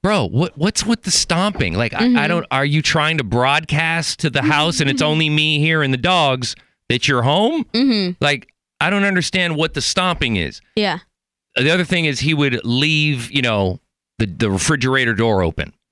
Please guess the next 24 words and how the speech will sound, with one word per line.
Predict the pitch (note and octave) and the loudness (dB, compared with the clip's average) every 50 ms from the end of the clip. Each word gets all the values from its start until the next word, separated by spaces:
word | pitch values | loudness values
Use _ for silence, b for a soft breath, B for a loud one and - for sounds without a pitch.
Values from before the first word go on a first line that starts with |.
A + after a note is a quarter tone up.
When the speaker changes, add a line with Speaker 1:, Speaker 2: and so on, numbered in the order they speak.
| _ _ _ _ _ - | _ _ _ _ _ -4
Speaker 1:
And | - B2+ C3 | -2 0 2
I'm | D3+ E3 | 2 2
like, | F3+ F3+ F3 | 2 2 2
Speaker 2:
Ah. | F3+ | 2
Speaker 1:
How | F3 G3+ A3+ C4+ | 0 0 0 0
do | D4 | 2
you | B3 A#3+ A3+ | 2 2 2
not | G3+ G3 F#3+ G3 G3 - - | 2 2 0 0 -2 -4 -6
just | - D3+ E3 C3+ C#3+ | -4 -4 -2 0 0
know | D#3+ E3 D#3+ | 0 2 2
how | D#3+ E3 | 2 0
to | C#3+ | 0
close | - - - F#3 F3+ A3 A3 D3+ F2+ | -2 -2 -2 0 2 2 2 2 0
it? | F2 - - - | -2 -4 -4 -2
Speaker 2:
<laughs> | |
Speaker 1:
Like, | - B3 D#4 E4 C#4+ - - E4 | 0 2 2 4 4 2 2 0
w-, | D#4 C#4 C#3 C#3+ - | 0 -2 -6 -6 -2
isn't | - F#3+ G3 A3+ B3 | 0 0 2 2 2
that | A#3+ A#3 A3 | 2 2 2
an | G3 D#3 | 2 2
immediate | C3 B2 C3 D3+ E3 F3+ F#3 F3+ E3+ A#2+ | 2 2 2 2 2 2 2 0 0 0
by | G#2 C3 D3 E3+ | 2 2 2 2
default | C3+ G#2 G2+ C#3 E3 E3 - F3+ E3+ F3 C#3 | 0 0 -2 -2 -2 0 0 0 0 0 0
reaction? | B2 C#3+ C3+ B2+ B2+ C#3+ D#3+ - - - F3 E3+ E3+ D#3+ | 0 0 2 2 2 0 0 0 0 0 0 0 0 -2